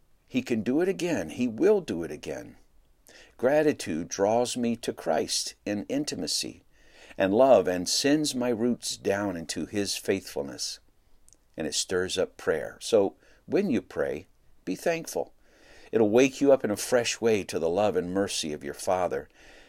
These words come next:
It will cause you to pray more, to ask more, since you'll have a fresh awareness of how much he wants to give, how freely he gives. A second thing that can help us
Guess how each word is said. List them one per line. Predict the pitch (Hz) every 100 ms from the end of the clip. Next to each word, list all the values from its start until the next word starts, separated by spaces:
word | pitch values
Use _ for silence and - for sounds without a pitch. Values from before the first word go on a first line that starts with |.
| -
It | -
will | - -
cause | - 143 143
you | 131
to |
pray | - 131 120
more, | 123 143 151 71 - -
to | - -
ask | 180 175 - -
more, | 95 80 67 - - _ _ _ _ -
since | - 113 -
you'll | 92
have | 101
a | 87
fresh | - 113 120 -
awareness | 85 113 98 78 -
of | - -
how | - -
much | 127 143 -
he | 135
wants | 139 139
to | 139
give, | 117 156 123 - - -
how | - 110
freely | - - 139 156 120 60 - - - -
he | - 73
gives. | 60 60 52 - - - - _ _ _ _ - _ _ _ - - -
A | -
second | - - 247
thing | - 78
that | 80
can | 78
help | 80 82 80
us | -